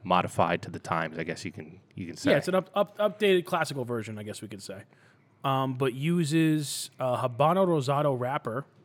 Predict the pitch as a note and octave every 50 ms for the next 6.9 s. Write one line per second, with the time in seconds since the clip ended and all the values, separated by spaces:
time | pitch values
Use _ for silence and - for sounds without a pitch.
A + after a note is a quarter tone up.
0 | _ _ _ _ _ _ _ - A#2+ A#2 A#2+ A#2 A#2 A#2 A2 A2 C3+ C#3+ D#3+ D#3+
1 | - - D#3 D3 D3 C#3+ C#3 C#3 B2+ C3 - C3 B2+ B2 B2 B2 A#2+ B2 A#2+ A#2+
2 | A2+ A2+ - - B2 A#2+ A#2+ A2 G#2 G#2 G2 F#2 F#2 F#2 G2 - A2 G#2+ - -
3 | B2 A2+ A2 A2+ A2 A#2+ A2+ A2+ A2+ - - _ - - - - _ C#3 A#2 C3+
4 | F3+ F#3 F3+ D3+ E3 F3 E3+ D#3 C#3+ C3+ C3 C3 D3 D3 C3+ D3+ D3 C3 B2 A#2
5 | - - - D3+ D3+ D3 - D3+ C#3 C#3 - - C#3+ C3 C3 B2 B2 A#2+ - B2+
6 | A#2+ B2 A#2+ A#2 A2 A2+ A#2 A#2 A2 G#2 G#2+ G#2 G2+ F#2 F#2+ F2 E2 -